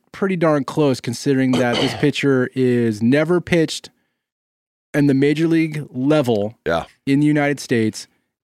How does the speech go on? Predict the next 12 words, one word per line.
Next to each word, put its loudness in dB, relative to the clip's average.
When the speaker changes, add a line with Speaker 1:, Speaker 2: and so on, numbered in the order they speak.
Speaker 1:
and 0
he's -2
guaranteed 0
the 0
most 0
money 0
out -2
of -4
any -2
<laughs> -6
starting -4
pitcher. -4